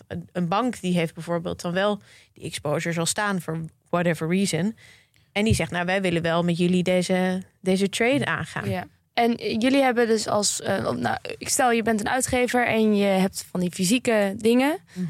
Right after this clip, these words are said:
Speaker 2: eh, fysieke E T F's. Mag je dan dus bij zo'n aandeelhoudersvergadering zijn? Als, ja, een uitgever heeft er waarschijnlijk heel veel, eh,
Speaker 1: Nou
Speaker 2: van
Speaker 1: ja,
Speaker 2: die fysieke
Speaker 1: jij
Speaker 2: dingen.
Speaker 1: bent de, jij bent de eigenaar. Wij zijn niet de eigenaar.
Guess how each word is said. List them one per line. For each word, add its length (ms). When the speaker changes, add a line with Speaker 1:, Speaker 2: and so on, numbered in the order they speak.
Speaker 2:
eh, 100
fysieke 420
E 80
T 240
F's. 140
Mag 260
je 60
dan 160
dus 100
bij 200
zo'n 160
aandeelhoudersvergadering 960
zijn? 300
Als, 380
ja, 200
een 100
uitgever 340
heeft 120
er 60
waarschijnlijk 340
heel 140
veel, 420
eh, 60
Speaker 1:
Nou 20
Speaker 2:
van 120
Speaker 1:
ja, 80
Speaker 2:
die 100
fysieke 220
Speaker 1:
jij 120
Speaker 2:
dingen. 60
Speaker 1:
bent 140
de, 80
jij 180
bent 120
de 80
eigenaar. 440
Wij 160
zijn 140
niet 120
de 60
eigenaar. 540